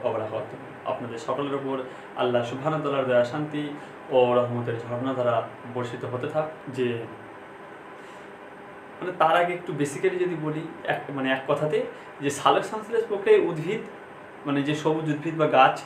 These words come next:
তো এই উদ্ভিদ সালোক সংশ্লেষ প্রক্রিয়াতে খাবার তৈরি করে, খাদ্য তৈরি করে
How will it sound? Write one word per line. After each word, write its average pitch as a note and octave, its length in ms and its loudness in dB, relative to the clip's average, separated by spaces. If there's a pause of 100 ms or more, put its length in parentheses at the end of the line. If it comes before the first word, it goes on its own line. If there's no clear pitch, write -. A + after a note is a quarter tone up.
(280)
তো F3+ 60 2
এই A3 200 8 (160)
উদ্ভিদ F3+ 460 0
সালোক D3+ 300 2
সংশ্লেষ F3+ 420 -2 (100)
প্রক্রিয়াতে D#3 480 2 (480)
খাবার C#3+ 400 6
তৈরি B2 240 0
করে, B2 140 0
খাদ্য - 340 2
তৈরি A#2 300 -2
করে - 160 -4